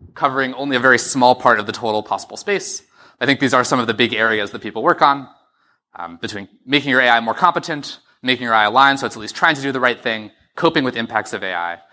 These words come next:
These are all, like, different projects that one can engage in to try and make A I go well.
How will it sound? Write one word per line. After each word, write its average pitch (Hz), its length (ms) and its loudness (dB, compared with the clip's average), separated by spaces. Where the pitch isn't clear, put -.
These 113 140 -4
are 117 40 4
all, 120 220 6
like, 104 160 -4
different 170 300 0
projects 113 380 0
that 113 100 -6
one 104 100 -8
can - 120 -16
engage 98 220 -10
in 98 80 -12
to 92 60 -16
try - 160 -6
and 95 80 -10
make 95 160 -10
A 95 80 -10
I 95 60 -14
go 104 120 -16
well. 117 220 -14